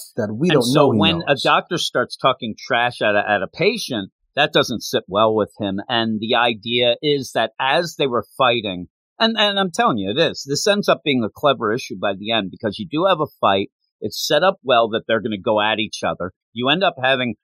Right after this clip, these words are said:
Speaker 2: Rutherford Winter show up, and he even says he brought a gun to a haunted house fight. And they end up like he's pissed. They're fighting, and the whole deal is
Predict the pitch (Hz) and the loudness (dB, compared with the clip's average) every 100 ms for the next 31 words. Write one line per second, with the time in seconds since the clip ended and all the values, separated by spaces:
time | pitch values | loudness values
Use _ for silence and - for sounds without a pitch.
0 | _ 123 127 - 104 143 143 - 127 117 | _ -2 -2 -2 0 2 0 0 2 2
1 | 120 110 95 143 107 98 - 120 226 190 | 2 -2 -2 -2 -2 -4 -2 -2 -2 -2
2 | 131 120 107 104 135 135 110 117 95 123 | 2 2 0 0 2 0 0 0 2 2
3 | 107 101 139 139 - - 87 87 _ _ | 0 0 0 -2 -6 -4 -4 -4 _ _
4 | _ - 175 160 160 151 139 127 113 - | _ -2 0 2 0 0 0 2 0 0
5 | 143 170 - 113 98 - _ - 139 - | -2 -2 -2 -2 0 -6 _ -4 0 0
6 | 202 180 143 131 190 165 110 185 220 196 | 0 0 0 0 0 -2 -2 2 2 0
7 | - 113 110 127 | 2 2 2 -2